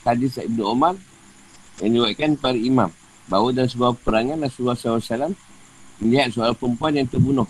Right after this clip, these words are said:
dan beliau tidak menyukai kejadian itu. <clears throat> Serta beliau melarang membunuh kaum perempuan dan anak-anak. Sedangkan dalil logik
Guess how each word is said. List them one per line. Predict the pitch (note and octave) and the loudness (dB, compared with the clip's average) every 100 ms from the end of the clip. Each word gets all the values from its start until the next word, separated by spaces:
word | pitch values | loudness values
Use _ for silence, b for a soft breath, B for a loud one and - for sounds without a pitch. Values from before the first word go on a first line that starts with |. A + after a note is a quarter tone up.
| - | -6
dan | - G#2 A#2 | -4 0 0
beliau | B2 A#2+ | 0 -4
tidak | A#2 A2+ | -8 -2
menyukai | B2 - C3+ B2 | -2 0 -2 0
kejadian | A2 A2+ G#2 G#2+ G#2 | 0 -2 -4 -6 -8
itu. | G2+ F2+ - - - - - - | -12 -14 -18 -20 -20 -20 -10 4
<clears throat> | G3 G3+ D3+ G#2+ - - B3 F#3 B2+ _ _ _ - _ | 6 6 4 -4 -16 2 4 4 2 _ _ _ -20 _
Serta | F#2+ - B2+ | -14 -10 -6
beliau | B2 C3 | -4 -4
melarang | B2 B2 D3+ D3+ C3+ | -2 -2 -2 -6 -8
membunuh | G#2+ A2+ B2+ C#3+ | -6 -4 -4 -4
kaum | B2 A2 | -6 -8
perempuan | A2+ A2 A2 D3+ C#3 | -6 -8 -6 -6 -4
dan | G2 A2 | -4 -4
anak-anak. | E2+ F#2+ F#2 - - - - - - - - - - - | -4 -6 -8 -12 -20 -20 -20 -20 -20 -20 -20 -20 -20 -6
Sedangkan | G2+ G2+ C3 A#2+ | -4 -2 -2 -2
dalil | A2 A2+ G#2+ | -2 0 0
logik | G#2 G#2+ D3 | 0 0 -4